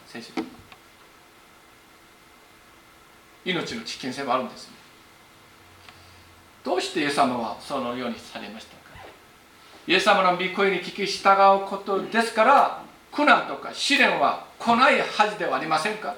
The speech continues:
と、私たちの疑問があります。向かい風があることをすでに知っておられたのに、どうしてイエス様は私より先に行きなさいと言われたのでしょうか？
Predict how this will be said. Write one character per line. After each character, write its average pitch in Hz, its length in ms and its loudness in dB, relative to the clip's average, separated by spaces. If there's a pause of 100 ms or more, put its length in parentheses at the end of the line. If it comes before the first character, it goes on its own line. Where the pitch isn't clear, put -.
(320)
と、 - 440 0
私 175 200 -2
た 170 60 -4
ち 165 60 -6
の 135 60 -4
疑 160 180 -2
問 254 380 4
が - 40 -12
あ 113 40 -6
り 123 80 -8
ま 120 120 -14
す。 - 160 -20 (720)
向 196 140 0
か 202 180 6
い 196 60 2
風 208 240 4
が 185 400 6
あ 247 60 8
る 233 160 0
こ 226 160 -2
と 226 280 2
を 226 80 4
す 294 140 0
で 233 200 2
に 175 80 0
知 - 160 -6
っ - 20 -20
て - 460 -2
お 214 100 2
ら 208 100 4
れ 226 140 2
た 220 180 0
の 202 100 -2
に、 262 380 0 (600)
ど 294 180 4
う 349 60 4
し - 140 -2
て 185 180 4
イ 170 40 6
エ 208 80 8
ス 208 60 2
様 180 200 4
は 156 140 2
私 190 500 0
よ 269 140 4
り 175 280 0
先 - 360 -2
に 165 180 -2
行 - 100 -8
き 180 120 -2
な 165 100 6
さ 170 160 2
い 165 60 -2
と 139 180 -6
言 147 160 -6
わ 143 80 4
れ 131 80 -2
た 147 140 -4
の 143 120 -4
で 120 120 -10
し - 80 -10
ょ 120 80 -8
う - 20 -16
か？ - 120 -16